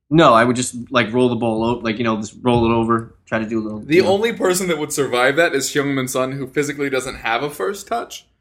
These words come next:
Speaker 1: Yeah, that's true.
Speaker 2: It's very unique. He, he starts with his second touch, <laughs> um, which is pretty impressive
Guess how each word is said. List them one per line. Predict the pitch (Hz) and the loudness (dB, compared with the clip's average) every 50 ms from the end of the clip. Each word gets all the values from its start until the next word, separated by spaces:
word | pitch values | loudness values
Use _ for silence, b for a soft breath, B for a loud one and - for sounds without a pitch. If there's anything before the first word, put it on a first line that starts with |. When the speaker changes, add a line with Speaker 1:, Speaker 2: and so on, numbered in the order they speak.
| _ _ _ _ _ _ _ - | _ _ _ _ _ _ _ -12
Speaker 1:
Yeah, | 104 101 - | -10 -6 -2
that's | - 139 - - | 0 0 0 0
true. | - - 131 113 110 127 - _ _ - | 0 0 -2 -2 -2 -4 -10 _ _ -10
Speaker 2:
It's | 180 160 175 | -10 -4 2
very | 208 254 254 254 240 208 | 4 6 6 6 4 4
unique. | 208 208 196 202 208 180 143 - | 2 0 0 0 -2 -2 -4 -6
He, | - 175 185 175 147 160 | -8 -8 -6 -6 -6 -6
he | 170 185 | -4 -4
starts | 185 - - 226 226 233 233 - | -2 2 6 6 6 6 4 2
with | 214 202 208 | -2 -2 -2
his | 208 185 - | -2 0 2
second | 208 180 175 165 151 151 | 2 2 2 0 -2 -4
touch, | - 131 117 120 - - - - - | -2 -2 -2 -2 -2 -4 -4 -2 0
<laughs> | 339 - - 381 - - - - - - - - - - - - - - - - - - - - - - - - _ _ _ | 0 0 2 0 -2 -2 -4 -8 -8 -8 -8 -4 -2 -2 0 2 0 0 0 -2 -6 -16 -18 -20 -20 -20 -20 -20 _ _ _
um, | 175 175 160 160 156 156 156 156 156 151 151 - - 160 | -2 0 2 2 2 2 0 0 -4 -6 -8 -10 -4 -2
which | 180 196 196 - | -2 -2 -2 -4
is | 220 208 196 | -8 -10 -10
pretty | - - 294 294 277 254 233 | -10 -8 -6 -4 -2 0 0
impressive | 220 196 185 208 196 180 175 - 147 120 120 117 117 | 0 0 0 2 4 4 4 2 0 -4 -4 -4 -6